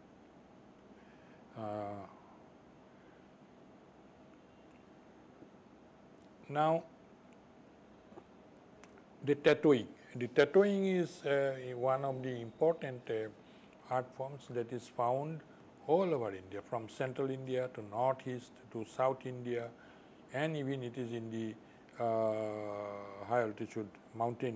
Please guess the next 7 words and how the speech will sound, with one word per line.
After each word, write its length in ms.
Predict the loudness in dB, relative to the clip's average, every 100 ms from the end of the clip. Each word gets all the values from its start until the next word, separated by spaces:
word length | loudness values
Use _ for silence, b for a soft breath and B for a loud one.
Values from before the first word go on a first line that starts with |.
| -4
area 320 | -4 -2 -4 -2
of, 180 | -4 -4 -10
uh, 160 | -12 -8
Himalayas. 600 | 0 2 2 -2 -10 -16 -20 B B B B B B -8
So 80 |
the 160 | -6 -6
tattooing, 680 | -2 0 2 2 2 -4